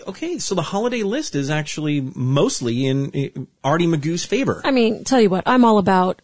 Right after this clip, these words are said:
Speaker 2: adding Christmas spirit and love and joy and snackies to everything. Kale,
Speaker 1: There, there
Speaker 2: kale
Speaker 1: is
Speaker 2: candy canes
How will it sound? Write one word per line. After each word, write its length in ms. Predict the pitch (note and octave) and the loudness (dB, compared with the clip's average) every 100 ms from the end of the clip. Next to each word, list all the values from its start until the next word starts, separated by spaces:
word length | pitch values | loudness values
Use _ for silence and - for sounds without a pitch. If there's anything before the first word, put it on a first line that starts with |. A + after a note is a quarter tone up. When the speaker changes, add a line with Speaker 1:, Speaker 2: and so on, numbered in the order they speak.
| - | -2
Speaker 2:
adding 320 | G3 F#3 F3+ | 0 2 0
Christmas 440 | - F#3+ - F#3+ | 0 -2 0 -2
spirit 580 | - - F#3 F3+ F#3 - - _ | -2 0 2 2 0 -6 -10 _
and 400 | F#3 F#3 F3+ F3 - _ | -4 -2 -2 -6 -10 _
love 460 | F#3+ F#3 F3 F#3 F3+ | -10 -8 -4 -4 -4
and 240 | F3+ F3+ | -4 -4
joy 400 | D#3 F#3+ F3+ F3+ F#3 | 0 2 2 0 -2
and 240 | F#3 F3+ | -2 -2
snackies 640 | F3 - A3 F#3 - G3+ - | -4 -4 -2 -4 -4 -4 -4
to 160 | A3+ G#3+ | -4 -4
everything. 480 | B3 D4+ - - - _ _ | -4 -6 -8 -12 -16 _ _
Kale, 380 | - - - D3+ - | -10 -8 -8 -8 -4
Speaker 1:
There, 280 | F3 - - - _ | -2 -2 -8 -16 _
there 160 | E3 G3+ | -2 -2
Speaker 2:
kale 480 | - G#3+ B3+ D4+ | -4 0 4 4
Speaker 1:
is 40 | D#4 | 2
Speaker 2:
candy 260 | B3+ A#3+ A#3+ | 2 0 2
canes 560 | B3 A#3+ A#3 G#3 - | 2 4 4 2 -6